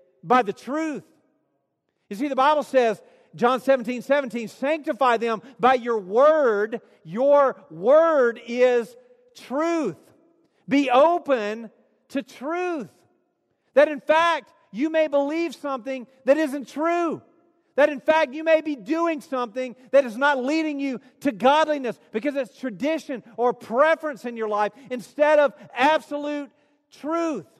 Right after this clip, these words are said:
There's only one absolute truth in your life, and if you mine the Scriptures,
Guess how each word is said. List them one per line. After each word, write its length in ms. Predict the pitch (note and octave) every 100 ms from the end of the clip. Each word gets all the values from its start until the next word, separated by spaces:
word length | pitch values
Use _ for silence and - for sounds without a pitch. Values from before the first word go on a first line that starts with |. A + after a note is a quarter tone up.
| _ _ _ _ _ _ -
There's 160 | C4+
only 180 | D4+ D4+
one 480 | B3+ C4+ D#4 D#4+ C#4+
absolute 640 | B3 C4 B3+ C4 C4+ B3+ - _
truth 340 | - D4 D#4 D4
in 120 | C4
your 120 | A#3
life, 360 | A3 C4+ C4 A3+ -
and 160 | G3 B3
if 100 | A3
you 120 | C4
mine 520 | A#3 A#3 C#4 D#4 D#4+
the 80 | D4+
Scriptures, 720 | - - D#4 D#4 - A#3+ G3+